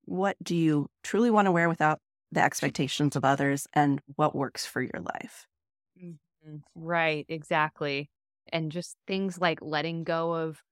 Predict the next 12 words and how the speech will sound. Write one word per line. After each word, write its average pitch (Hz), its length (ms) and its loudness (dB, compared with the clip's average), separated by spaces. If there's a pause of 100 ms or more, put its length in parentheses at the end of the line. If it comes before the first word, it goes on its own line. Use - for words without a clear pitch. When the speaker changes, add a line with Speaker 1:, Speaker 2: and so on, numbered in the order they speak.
(100)
Speaker 2:
high 170 240 -2
heels, 170 600 -4
you 180 80 -4
know, 160 140 -4
some 170 200 -8
people 190 340 -6
love 220 260 -4
that, 156 180 0
and 156 120 -4
that's 175 240 -8
wonderful, 214 460 -6
great. 202 440 -4